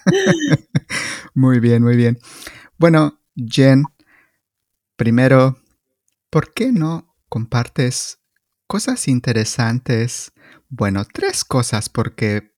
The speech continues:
podríamos pasar una hora solamente hablando de cosas interesantes sobre Escocia, pero ¿podrías compartir tres cosas interesantes, curiosas, importantes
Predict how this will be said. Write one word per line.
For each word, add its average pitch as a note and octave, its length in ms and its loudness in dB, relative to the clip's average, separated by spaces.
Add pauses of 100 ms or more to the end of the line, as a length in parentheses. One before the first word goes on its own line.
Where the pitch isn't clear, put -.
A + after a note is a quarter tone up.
podríamos C3 960 2
pasar A2 720 -4
una D#3 320 2
hora B2 260 2
solamente A2+ 960 -2 (420)
hablando B2 560 4
de A2+ 180 0
cosas B2+ 480 -2
interesantes A#2 840 0
sobre G#2+ 280 -2
Escocia, A2 540 -4
pero G#2 340 -4
¿podrías D#3 480 -6
compartir B2+ 800 -2 (760)
tres C3+ 580 0 (260)
cosas A#2+ 680 -2 (140)
interesantes, A2 1400 -2 (180)
curiosas, G#2+ 1200 0
importantes G#2 1300 -2